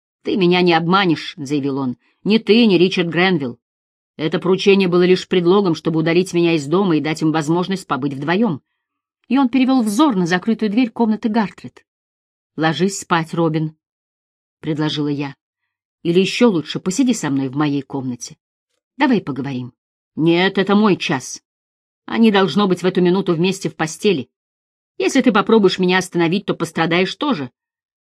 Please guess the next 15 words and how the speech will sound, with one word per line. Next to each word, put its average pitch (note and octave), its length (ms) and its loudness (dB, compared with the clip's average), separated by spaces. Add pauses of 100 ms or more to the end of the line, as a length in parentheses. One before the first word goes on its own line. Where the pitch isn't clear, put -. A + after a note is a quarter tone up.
(180)
Он A3 140 4
обошёл A#3+ 360 2
меня G3+ 240 2
и G3 40 -4
почти A3 340 -4
бесшумно A#3+ 440 0
стал G#3+ 280 -2
красться B3+ 400 -4
по F#3 120 -8
коридору A#3 380 0
дальше. G#3+ 440 -2 (880)
Я F3 120 0
не F#3+ 80 2
могла G#3 240 2
решить, A3+ 440 0